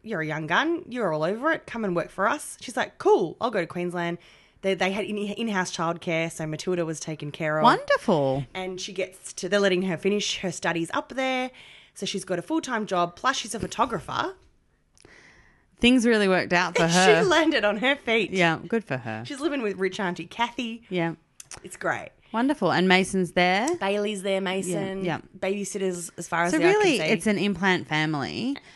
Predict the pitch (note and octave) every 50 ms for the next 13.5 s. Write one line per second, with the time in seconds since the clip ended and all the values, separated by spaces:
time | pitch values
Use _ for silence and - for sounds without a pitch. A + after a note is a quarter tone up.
0 | - - - _ - - G3 F#3+ F#3+ F#3+ F3 F3+ - G3 F#3+ F#3 F#3+ G3 G#3 G#3
1 | G3 F#3+ F#3 F3+ F3 F3 - A2+ D#3+ E3 D#3 C#3+ - E3 D3+ D3+ D3+ D3+ C#3 -
2 | D3 D3 C3+ C3+ G#2 B1+ C#2 F#2 A2+ - - - D#3+ D3 E3 D3+ - - - D3
3 | C#3 C3+ - B3+ A#3 - - - - - _ - F3+ F3 D3 E3 D3+ C3+ B2+ -
4 | C#3 C3 B2+ B2+ - - B2+ - - - - D3 B2+ E3 E3 E3 D#3+ G#2+ - -
5 | - - - A3 D#3 - A2 G#2+ A2 C3 B2 - F3 D#3+ D3 D3+ C#3+ C#3 D3 C3
6 | - - D#3 C#3+ C#3+ D3 C#3 C3+ C#3 - _ _ - - - - - - - G#3
7 | G#3 F3+ E3+ E3 G3 F#3+ - - - - - G3 A#3 B3+ D4 A#3+ A#3 G#3+ G#3+ A#3
8 | G#3 G3+ - A3+ E4 E4 - - - - C#4+ C4 A3 F#3 F3+ F3+ G3+ G#3 G#3+ -
9 | - - G#3 G3+ F3 D3+ C#3 - - D#3+ D#3+ D#3 C#3+ C#3 C#3 - - D#3+ - -
10 | - A3+ F3+ E3+ D#3+ C3+ B2 - - - - - - - A3 G3+ F#3+ - - G3
11 | F3 E3 E3+ - D#3+ D#3 D3+ C#3 C#3 C#3 - _ _ _ _ - D#3 F#3+ F3+ E3
12 | - - F3 F3+ F3 E3+ - E3 F3 F3 E3+ E3 D#3+ D#3+ E3 E3+ D#3+ D3+ F3 E3
13 | D#3+ D3+ D3 D3 - - D#3 C#3+ C#3